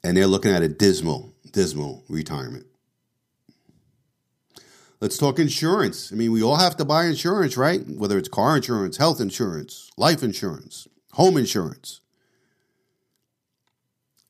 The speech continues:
Uh, insurance accounts for ten to fifteen percent of our budget.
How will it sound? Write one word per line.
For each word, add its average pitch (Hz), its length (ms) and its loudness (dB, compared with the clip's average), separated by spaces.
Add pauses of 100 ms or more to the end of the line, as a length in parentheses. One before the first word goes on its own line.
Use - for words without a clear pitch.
(260)
Uh, 82 560 -4 (800)
insurance 208 580 2
accounts 123 580 -2
for - 140 -8
ten 196 300 0
to 151 100 -4
fifteen 139 460 -2
percent 110 340 -2
of 92 60 -4
our 80 120 -4
budget. 78 460 -8